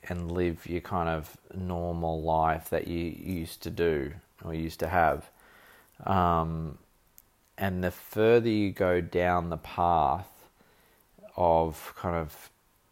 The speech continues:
developing awareness, developing kind of your own consciousness, the, um,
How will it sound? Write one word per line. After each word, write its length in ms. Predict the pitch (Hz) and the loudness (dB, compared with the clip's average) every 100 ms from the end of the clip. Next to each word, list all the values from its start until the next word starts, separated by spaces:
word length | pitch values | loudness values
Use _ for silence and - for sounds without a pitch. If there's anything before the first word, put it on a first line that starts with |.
| _ _ _ _ _ _ _ _ _ - | _ _ _ _ _ _ _ _ _ -10
developing 580 | - 90 87 87 - 87 | -6 0 2 2 -2 -6
awareness, 600 | 80 80 90 87 87 87 | -4 -2 -2 -2 -4 -6
developing 800 | - 87 82 82 82 98 85 82 | -6 -2 0 0 -2 -2 -2 -4
kind 220 | 78 90 | -6 -4
of 240 | 80 76 - _ - _ _ _ _ _ - | -4 -6 -12 _ -20 _ _ _ _ _ -10
your 240 | 90 90 | -2 0
own 220 | 87 85 | 0 -2
consciousness, 1120 | 82 98 95 - 92 - 85 78 98 - - - _ _ _ _ _ - | -4 -4 -4 -4 -6 -4 -6 -4 -4 -6 -8 -12 _ _ _ _ _ -16
the, 800 | 107 92 95 92 90 87 87 - _ _ _ _ _ _ - | -8 0 4 6 4 2 -2 -6 _ _ _ _ _ _ -10
um, 760 | 92 78 73 76 73 64 62 | -6 -4 -4 -6 -12 -18 -20